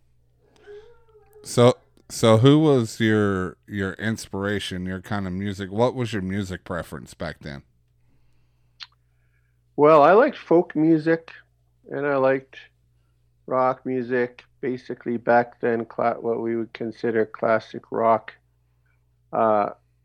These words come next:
Speaker 2: when I was in the drug scene and everything, I listened to a lot of, like, Deep Purple and Steppenwolf and Led Zeppelin and, you know, those kind of bands.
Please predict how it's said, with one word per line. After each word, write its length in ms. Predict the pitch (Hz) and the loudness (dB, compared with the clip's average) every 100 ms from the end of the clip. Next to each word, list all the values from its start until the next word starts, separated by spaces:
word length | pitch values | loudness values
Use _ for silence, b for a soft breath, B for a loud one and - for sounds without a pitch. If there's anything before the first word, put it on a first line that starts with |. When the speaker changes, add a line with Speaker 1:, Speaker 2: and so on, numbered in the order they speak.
| _ _ _ | _ _ _
Speaker 2:
when 220 | - 135 135 | -4 0 2
I 100 | 131 | 4
was 240 | 123 120 | 2 0
in 220 | 139 131 | -2 0
the 120 | 120 | -2
drug 420 | 104 - 127 139 135 | -4 -4 0 0 -2
scene 360 | - 143 143 | -10 -6 -4
and 120 | 135 135 | -4 -4
everything, 840 | 135 139 131 135 131 131 131 127 - | -4 -6 -8 -6 -4 -4 -6 -8 -10
I 500 | 123 120 120 117 113 113 _ _ _ _ _ - | -4 -2 0 0 -2 -8 _ _ _ _ _ -10
listened 480 | 123 - 127 120 - | -10 -8 -10 -10 -8
to 420 | 131 127 123 117 | -4 -2 0 -2
a 40 | |
lot 420 | 113 117 120 120 117 | -2 2 4 4 4
of, 260 | 110 110 - _ _ _ | 0 -2 -10 _ _ _
like, 280 | - 117 101 _ | -10 -10 -10 _
Deep 280 | - 120 - | -10 -10 -8
Purple 480 | - 120 - 123 117 | -2 -2 0 0 2
and 100 | 113 | 0
Steppenwolf 960 | - - 120 120 123 117 117 117 113 113 _ | -4 -6 -6 -4 -6 -4 -2 0 -2 -4 _
and 340 | 120 117 110 110 _ _ _ _ _ _ _ | -8 -6 -6 -10 _ _ _ _ _ _ _
Led 220 | 120 120 | 2 2
Zeppelin 720 | 110 127 131 127 127 123 123 | 4 2 2 -2 0 0 0
and, 340 | 117 113 110 113 _ _ _ _ _ _ _ | -2 -2 -6 -12 _ _ _ _ _ _ _
you 80 | 139 | -8
know, 140 | 120 | -2
those 260 | 127 135 - | 0 0 -2
kind 260 | - 131 | -6 -4
of 120 | 123 | -2
bands. 480 | 127 131 131 127 127 | -2 -2 -2 -4 -8